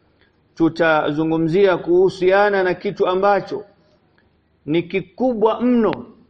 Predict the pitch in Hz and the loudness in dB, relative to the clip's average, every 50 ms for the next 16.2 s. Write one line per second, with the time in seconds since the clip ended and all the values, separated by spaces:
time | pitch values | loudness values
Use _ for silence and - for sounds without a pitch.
0 | _ _ _ 139 135 165 180 180 185 175 185 202 196 180 - - 233 233 233 226 | _ _ _ -6 -4 -2 0 0 0 0 0 -2 -2 -2 0 0 2 2 2 2
1 | 220 208 214 214 208 202 190 185 180 180 175 160 190 220 208 202 190 175 175 170 | 0 0 0 0 0 0 -2 0 0 0 0 0 0 0 0 0 -2 -2 -4 -6
2 | 170 160 160 175 190 190 185 175 160 - 170 156 175 190 190 185 175 175 175 180 | -6 -8 -4 -2 -2 0 0 -2 -2 -2 -2 0 2 2 2 2 2 0 -2 -4
3 | - - _ _ _ _ _ _ _ _ - 156 165 170 170 170 170 175 165 160 | -10 -18 _ _ _ _ _ _ _ _ -4 -2 0 0 -2 0 0 -2 -2 0
4 | 165 175 165 165 170 175 190 202 185 190 190 170 147 165 160 165 - 185 - 175 | 0 0 0 2 2 2 2 0 0 0 -2 -2 -2 -2 -4 -4 -6 -4 -2 0
5 | 165 160 156 160 156 156 156 156 143 151 147 156 151 135 117 - - _ _ _ | 0 0 0 0 0 -2 -2 0 0 0 2 2 0 0 -2 -6 -12 _ _ _
6 | _ _ _ _ _ _ _ _ _ _ _ _ _ _ _ _ - 214 240 220 | _ _ _ _ _ _ _ _ _ _ _ _ _ _ _ _ 0 2 2 2
7 | 196 214 208 185 214 214 214 202 202 202 196 190 190 185 185 - 185 208 208 202 | 0 -2 0 0 0 0 2 0 0 0 0 0 0 0 0 0 0 -2 0 0
8 | 196 190 185 180 175 175 175 175 185 190 190 185 165 170 175 170 160 156 185 180 | 0 0 0 2 2 2 2 2 2 2 2 0 0 0 0 0 0 -2 -2 -2
9 | 156 151 143 131 - - - - _ _ _ _ _ - - 208 202 - 202 202 | -2 -2 -4 -4 -6 -10 -16 -20 _ _ _ _ _ -6 -6 -6 -4 -2 -2 -2
10 | 160 180 175 180 180 202 220 226 214 220 220 220 220 214 220 226 269 - _ _ | -2 0 0 0 2 2 2 0 -2 -4 -2 0 0 0 0 -2 -6 -12 _ _
11 | _ _ _ _ _ _ _ _ 139 156 170 170 185 190 - - 196 185 180 190 | _ _ _ _ _ _ _ _ -6 -4 -2 0 -2 -2 0 0 0 0 0 -2
12 | 196 190 185 - - 233 240 214 190 214 208 202 180 202 208 214 233 233 208 185 | -6 -6 -6 -6 -6 -6 -4 -2 0 0 0 2 2 2 2 2 2 0 -2 -2
13 | 202 190 190 196 190 185 165 196 190 180 185 196 185 180 190 202 - 202 - 202 | 0 0 0 0 -2 -2 -2 -2 -2 0 0 0 0 0 0 -2 -4 -2 -2 -2
14 | 190 185 185 180 180 175 180 175 170 202 208 202 190 185 170 175 170 - 180 160 | -2 -2 -2 -2 0 0 0 0 0 -2 -2 -2 -2 -2 -2 -2 -2 -2 -4 -4
15 | 151 175 190 196 196 185 180 175 170 170 170 165 170 180 165 175 196 196 185 175 | -4 -4 -2 -2 0 0 0 0 0 0 0 -2 -2 -2 0 2 2 2 2 0
16 | 170 175 180 - | 0 -2 -6 -10